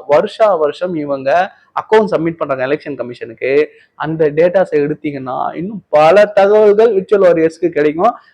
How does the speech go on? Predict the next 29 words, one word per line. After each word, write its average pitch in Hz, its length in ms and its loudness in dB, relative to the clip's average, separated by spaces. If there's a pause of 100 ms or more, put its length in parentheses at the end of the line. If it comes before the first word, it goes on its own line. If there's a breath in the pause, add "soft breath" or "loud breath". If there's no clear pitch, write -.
(180)
உங்களுக்கான 175 440 4 (420)
இன்புட்டை 208 440 2
நான் 170 180 2
இந்த 208 180 4
வீடியோலயே 190 360 4
கொடுத்துட்றேன். 170 480 2 (420 soft breath)
நான் 160 320 6
ஒரே 180 180 6 (140)
ஒரு 190 180 6
சின்ன 220 180 0 (120)
pinch 196 240 -2
of - 140 2
salt 190 260 2
எடுத்து 175 260 -2
போட்டிருக்கேன். 151 540 0 (160)
எலக்ட்ரல் 185 480 0 (100)
பாண்ட் 170 260 2 (100)
மூலமாக 143 440 -2 (200)
திமுக 208 460 -2 (120)
வாங்கி 165 280 -2
இருக்கக்கூடிய 143 440 -4 (100)
நிதிகள் 151 400 -2 (380)
இவ்வளவு. 156 500 0 (280)
இது 165 120 -6 (100)
ரெண்டாயிரத்தி 175 540 -2
இருபத்தி 160 340 -6
மூன்று 160 220 -6
வரைக்கும் 185 320 0
தான். 190 140 0